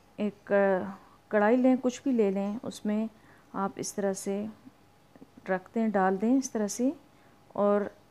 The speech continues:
इसको जो है चूल्हा लगा दें और उसमें कुछ भी नहीं डालना है, बस इस तरह से leg piece इसको इस तरह से रख दें और ऊपर से ढक दें ताकि अच्छी तरह से अपनी स्टीम में गल भी जाए चिकन और बहुत अच्छे से बन जाएंगे। चिकन चरसी टिक्का जो है वो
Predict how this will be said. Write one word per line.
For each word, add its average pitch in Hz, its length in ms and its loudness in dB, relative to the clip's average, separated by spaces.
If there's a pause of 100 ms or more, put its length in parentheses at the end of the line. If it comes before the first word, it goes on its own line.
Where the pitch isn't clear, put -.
इसको 226 320 -4
जो 214 140 -4
है 196 300 2
चूल्हा 196 380 0
लगा 190 300 2
दें 202 120 0
और 202 180 0
उसमें 196 280 -4
कुछ - 240 -6
भी 269 60 0
नहीं 208 160 2
डालना 190 260 0
है, 190 100 -2
बस 190 220 -2
इस 180 120 -10
तरह 196 140 -6
से 190 160 -4
leg 180 180 -2 (100)
piece 185 220 -6
इसको 196 360 -6 (520)
इस 190 140 -10
तरह 196 140 2
से 196 180 -2
रख 175 320 -4
दें 226 120 0
और 190 200 -2
ऊपर 185 200 -2
से 185 280 -4
ढक 175 200 -4 (140)
दें 214 220 -4 (520)
ताकि 190 260 -2
अच्छी 233 280 -2
तरह 202 220 0
से 196 140 -2
अपनी 196 240 0
स्टीम 190 280 -6
में 185 240 -2
गल 185 160 2
भी 214 140 -2
जाए 196 260 2
चिकन 202 300 -4
और 190 120 -2
बहुत 185 200 -4
अच्छे 185 180 -6
से 208 160 -6
बन 190 300 -2
जाएंगे। 180 460 -2
चिकन 202 580 -4
चरसी 190 260 -4
टिक्का 185 300 -8
जो 190 120 -6
है 190 140 -4
वो 185 280 -4